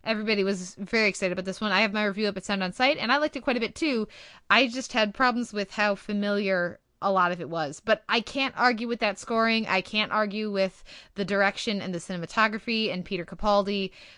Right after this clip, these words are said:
Uh, this was very effective for me, even as I was recognizing some of its faults. This is our first chance to talk about Doctor Who since Capaldi came back.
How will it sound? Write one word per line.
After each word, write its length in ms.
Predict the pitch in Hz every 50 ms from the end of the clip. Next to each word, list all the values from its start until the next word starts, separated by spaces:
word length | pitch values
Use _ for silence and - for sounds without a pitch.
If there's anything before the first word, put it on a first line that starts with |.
| _ _ _
Uh, 320 | - 180 185 165 151 -
this 220 | 202 220 285 - 294
was 140 | 294 262 220
very 280 | 196 254 233 226 220
effective 440 | 214 196 - 214 196 - - 208 -
for 120 | - 208
me, 280 | 202 196 190 185 185 -
even 300 | - 220 214 196 196 208
as 180 | 190 190 185 -
I 120 | 180 175
was 180 | 175 180 170 -
recognizing 680 | 180 175 - - 180 175 175 165 170 156 - 170 165
some 140 | - - 165
of 100 | 165 156
its 140 | 156 - -
faults. 420 | - 185 160 160 156 - - - - - - - - _ _ _ -
This 220 | 214 220 440 554
is 80 | 554 508 415
our 60 | 392
first 260 | - 349 320 320 -
chance 420 | - 320 269 254 247 - - - - _ -
to 100 | - 226
talk 240 | - 339 359 370 311
about 180 | 240 214 202
Doctor 260 | 202 196 185 185 180 175
Who 140 | 185 175
since 220 | 160 - 165 165 -
Capaldi 340 | - 180 - 175 160 165 160
came 140 | - 170
back. 340 | 170 156 156 160 165 - -